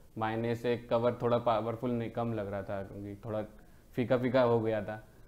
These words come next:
तो फिर उन्होंने बोला कि बाद में कि हम लोग cover नहीं बना रहे हैं, हम लोग किताब के अंदर से ही एक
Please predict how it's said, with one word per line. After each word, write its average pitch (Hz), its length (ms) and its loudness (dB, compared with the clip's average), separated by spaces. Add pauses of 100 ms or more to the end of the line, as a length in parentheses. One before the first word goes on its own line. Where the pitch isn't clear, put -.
(280)
तो 107 400 -4
फिर 113 220 0
उन्होंने 123 320 2
बोला 131 300 6
कि 139 120 0
बाद 117 240 2
में 123 180 0
कि 127 120 0
हम 123 180 2
लोग 123 400 2 (200)
cover 120 240 2
नहीं 120 280 0
बना 120 200 2
रहे 123 140 -2
हैं, 156 100 -8 (560)
हम 113 100 -2
लोग 120 320 2
किताब 123 360 4
के 135 60 4
अंदर 120 280 4
से 120 160 -2
ही 123 180 2
एक 127 280 -2